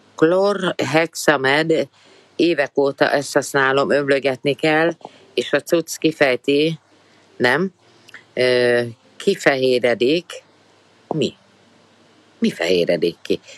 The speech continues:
Hi-, akkor ruhára is jó? Öblögetni kell, kife-, egyszerűen kiköpni naponta többször. Ennyi. Igen? De édes vagy, Marian.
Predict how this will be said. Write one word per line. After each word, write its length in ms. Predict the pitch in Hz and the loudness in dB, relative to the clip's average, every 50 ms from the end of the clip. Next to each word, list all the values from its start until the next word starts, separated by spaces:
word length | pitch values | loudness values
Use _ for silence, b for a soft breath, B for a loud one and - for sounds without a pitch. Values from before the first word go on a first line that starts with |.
| B B | B B
Hi-, 140 | - - 156 | -4 -2 0
akkor 300 | - 151 - - 147 127 | 0 -2 0 0 0 2
ruhára 460 | 139 135 123 127 143 147 160 180 208 | 2 0 2 2 2 0 0 -2 -2
is 220 | 226 233 - - - | -4 -4 -4 -2 -2
jó? 240 | 113 98 90 87 _ _ B B B B B B B B B - | 0 0 0 -2 _ _ B B B B B B B B B -2
Öblögetni 720 | - 185 190 170 156 156 139 - 131 127 - 143 131 117 | 0 0 0 2 0 0 2 2 -2 -2 0 -2 -2 -2
kell, 420 | - - 143 139 143 156 170 190 190 - B B B B B B - - - - | 0 0 0 2 2 2 2 0 -2 -4 B B B B B B -20 -20 -20 -10
kife-, 360 | - - 185 - 190 156 - | -4 -4 0 0 0 0 2
egyszerűen 800 | 160 175 170 - - 170 151 139 135 139 139 143 147 151 156 - - | 0 -2 -2 0 2 2 2 4 2 2 2 2 0 0 -2 -6 -2
kiköpni 580 | - 170 151 - - 127 - _ - 147 156 | -2 -2 -2 2 0 0 0 _ -2 0 0
naponta 520 | 156 160 160 147 - 123 120 117 - 127 120 | 2 2 0 2 0 -2 -2 0 -2 -4 -2
többször. 600 | - 135 123 - - - - 123 113 113 110 - b b b b b b b b b b b | 0 -2 -2 -2 -6 -4 0 0 2 2 0 -2 b b b b b b b b b b b
Ennyi. 480 | 135 135 123 120 113 110 107 113 113 - | -2 0 0 2 2 2 0 0 -2 -2
Igen? 680 | - 131 131 143 240 262 196 127 107 104 107 - - _ _ | -2 -2 2 2 0 0 2 0 0 -2 -2 -4 -6 _ _
De 220 | - 175 233 233 | -4 -2 0 0
édes 460 | 220 190 180 160 160 156 143 - - - | 0 0 0 0 0 -2 -2 -4 -12 -6
vagy, 280 | 143 143 135 131 127 120 | -2 0 0 0 -2 -2
Marian. 600 | 143 139 131 127 123 120 120 117 117 117 120 | -2 -2 0 2 2 2 2 0 -2 -4 -6